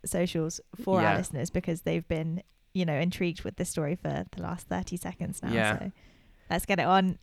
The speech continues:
Speaker 1: in the future. <laughs>
Speaker 2: So yeah, I would say maybe the, um, You Need Me Man, I Don't Need You. I'm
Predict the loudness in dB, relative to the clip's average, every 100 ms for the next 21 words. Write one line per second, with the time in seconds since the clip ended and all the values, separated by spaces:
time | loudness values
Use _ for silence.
0 | 2 4 2 -2 0 0 -2 -4 -2 -2
1 | 6 10 12 12 12 12 8 6 4 4
2 | 4 2 0 -2 -2 -2 0 0 -2 -4
3 | -16 -20 -20 -20 -20 -6 0 2 2 2
4 | 2 2 2 0 0 -2 -2 0 2 2
5 | 0